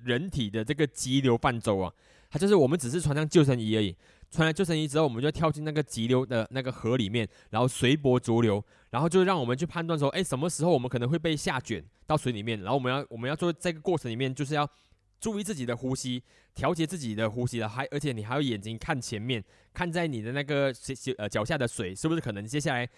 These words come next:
你会被卷在水，卷进水底这样子。所以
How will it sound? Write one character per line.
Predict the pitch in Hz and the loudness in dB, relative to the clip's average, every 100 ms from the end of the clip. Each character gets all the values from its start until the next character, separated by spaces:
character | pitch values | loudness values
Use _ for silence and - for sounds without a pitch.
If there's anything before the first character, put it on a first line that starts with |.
| - | -12
你 | 113 | -4
会 | 117 | 0
被 | 156 | 2
卷 | 156 107 | 2 2
在 | 117 | 0
水， | 131 123 - | 0 -2 -2
卷 | 113 | -2
进 | 107 | 4
水 | 151 113 120 | 4 2 -2
底 | 101 | -4
这 | 127 | -6
样 | 110 | -6
子。 | 90 - _ _ _ | -8 -20 _ _ _
所 | 160 | 0
以 | 175 131 | 0 -2